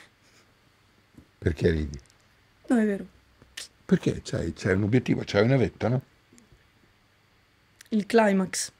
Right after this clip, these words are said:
Speaker 1: Eh. Sono curioso di ascoltare le tue nuove canzoni, sai? Perché secondo me sono... Anche perché tu, vedi, allora, primo,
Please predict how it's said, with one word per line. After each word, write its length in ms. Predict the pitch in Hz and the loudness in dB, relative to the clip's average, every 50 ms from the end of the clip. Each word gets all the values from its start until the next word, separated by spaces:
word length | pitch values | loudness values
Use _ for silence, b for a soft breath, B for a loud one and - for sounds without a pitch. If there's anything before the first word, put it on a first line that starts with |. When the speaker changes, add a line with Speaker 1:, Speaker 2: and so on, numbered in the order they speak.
| - _ _ _ _ _ - _ _ _ _ _ _ _ _ _ _ _ _ _ _ _ _ - | -20 _ _ _ _ _ -20 _ _ _ _ _ _ _ _ _ _ _ _ _ _ _ _ -12
Speaker 1:
Eh. 180 | - 85 71 69 - - _ _ _ _ _ _ _ _ _ _ _ _ _ _ | -10 -10 -10 -10 -14 -20 _ _ _ _ _ _ _ _ _ _ _ _ _ _
Sono 180 | - - 139 131 | -4 -2 -2 2
curioso 220 | 127 156 160 170 151 | 4 4 6 6 6
di 60 | 131 113 | 4 2
ascoltare 400 | 98 - - 113 - - 143 131 | 0 0 -2 0 2 2 2 2
le 80 | 101 | 0
tue 120 | - - 113 | 0 0 -2
nuove 200 | 131 123 110 95 | 0 0 0 -2
canzoni, 500 | - - 127 120 - 117 113 113 82 82 | -2 -2 -6 -4 -6 -8 -8 -8 -8 -10
sai? 360 | - - 107 107 107 104 101 - _ _ _ _ _ _ _ _ _ _ _ _ _ _ _ _ _ _ _ _ _ _ _ _ _ | -8 -6 -4 -4 -4 -4 -6 -10 _ _ _ _ _ _ _ _ _ _ _ _ _ _ _ _ _ _ _ _ _ _ _ _ _
Perché 200 | - - - 117 | -14 -8 -8 -6
secondo 300 | 95 95 120 117 120 135 | -2 -2 0 0 2 0
me 80 | 151 | 0
sono... 200 | 123 - 107 90 B B B B B B | 2 0 0 -2 B B B B B B
Anche 300 | B 160 185 185 165 190 | B 4 4 6 6 6
perché 420 | 156 185 151 - - 123 113 110 - | 6 6 4 4 4 2 2 4 4
tu, 400 | - 175 143 117 113 123 131 139 - _ _ _ _ _ _ | 4 4 6 6 4 2 2 -2 -6 _ _ _ _ _ _
vedi, 360 | - 117 120 107 92 95 104 - - | 2 4 6 6 6 4 0 2 2
allora, 320 | - 95 78 69 - - - _ - _ _ _ _ _ _ _ - - _ - - | 2 2 2 -2 -8 -10 -18 _ -20 _ _ _ _ _ _ _ -20 -20 _ 0 4
primo, 420 | 160 143 135 113 95 82 73 | 6 6 6 6 4 0 -2